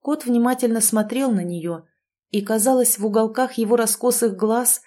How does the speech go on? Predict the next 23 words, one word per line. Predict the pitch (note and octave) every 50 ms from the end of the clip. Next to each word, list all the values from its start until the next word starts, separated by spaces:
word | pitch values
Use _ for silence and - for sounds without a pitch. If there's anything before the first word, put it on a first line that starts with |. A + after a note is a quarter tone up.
| _ _ _ _ _ _ -
тоже | - B3 C4 A3+ A#3+ A#3+
блестят | G3 G3 F#3+ F#3+ - - - - F3+ F3+ F3 F3 - - _ _
слезы. | - - - F3+ E3+ E3 D#3+ E3 D#3 E3+ E3+ E3+ _ _ _ _ _ _ _ _ _ _ _ _ _ _ _ -
Вдоволь | F3+ F3 F#3 F#3+ A3 G3+ F#3+ F#3+ F#3
наплакавшись, | F#3 F3 E3+ - F#3 G#3+ A#3+ A#3+ - - - - - G3 - - - _ _ _ _ _
Захария | - G3 A3 A#3+ A#3 - D#4+ E4+ D#4+ D#4+ D4+
стала | C#4+ - - - G#3+ A3 A3 G#3+
ждать | G#3 E3 D3+ E3+ E3+ E3+ - - - _ _
смерти. | - - - F3 D#3 D3+ D#3 D#3 - - - D#3+ - _ _ _ _ _ _ _ _ _ _ _ _ -
Но | F#3+ F#3+ G3+ G3+
смерть | G3+ - - A3 A#3 C4 C#4+ C4+ - - -
все | - - - - - C#4 C#4
никак | C4+ C4 B3 B3+ - - G3 F#3+ G3 G3
не | F#3+ F#3
приходила. | F#3 - F#3+ F3+ - - F#3 E3+ D#3+ D#3 F3 F3 E3+ E3 E3+ D#3+ D#3+ _ _ _ _ _ _ _ -
Наоборот — | G3 F#3+ F#3+ G3+ G3 G3+ A3+ A#3+ A#3+ B3 A3+ F3+ - - - _ _ _ _ _ _ _ -
Ей | F#3 F3 G3+ A3 A3
внезапно | G3 G#3 G#3 G3+ F#3+ G#3+ A3 A3 A3 G#3+ G#3
стало | G3 - - - G3+ G3+ G3+
легче | G3 F#3+ A3 A3 A3 - - G3+
дышать, | F3+ F#3+ F#3+ - - F#3 G3 G#3+ G#3+ - - _ _ _ _ _ _ _ _
а | - F#3
потом | F#3+ - F3+ F3+ - - A#3 A#3 B3 A#3+